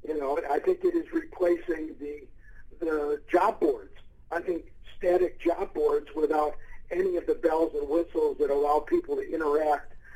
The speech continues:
are, are just not as robust. So I think that the social media is going to be an increasingly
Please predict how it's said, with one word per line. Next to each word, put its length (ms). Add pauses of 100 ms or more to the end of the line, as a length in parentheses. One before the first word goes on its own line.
(240)
are, 300
are 160
just 220
not 200
as 160
robust. 540 (540)
So 200
I 60
think 280
that 160
the 180
social 320
media 460 (1300)
is 220
going 240
to 100
be 260
an 100
increasingly 800